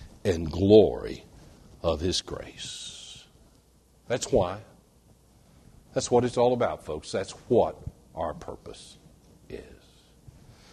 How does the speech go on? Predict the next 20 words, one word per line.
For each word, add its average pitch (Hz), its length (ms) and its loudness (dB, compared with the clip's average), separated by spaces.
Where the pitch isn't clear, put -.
When 90 100 -4
I 98 40 2
look 104 240 6
back 104 240 6
at 82 80 -2
this 95 160 0
verse, 92 520 2
<laughs> - 120 -8
and 101 100 -4
I 87 100 0
think - 240 2
about 101 260 6
Paul 104 460 10
and 85 120 -2
what 98 160 6
he's 98 180 0
going 104 300 8
through, 95 400 4
his 110 180 0
prayer, 90 520 2